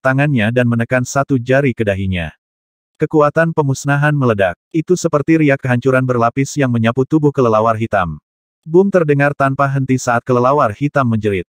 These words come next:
Tubuhnya langsung meledak menjadi kabut darah yang menyebar ke segala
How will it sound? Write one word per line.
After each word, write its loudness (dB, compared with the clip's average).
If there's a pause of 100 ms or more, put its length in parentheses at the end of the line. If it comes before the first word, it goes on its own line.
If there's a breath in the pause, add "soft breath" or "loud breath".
(300)
Tubuhnya 2
langsung 0
meledak 2
menjadi 0
kabut -2
darah 0
yang -2
menyebar 0
ke -6
segala 0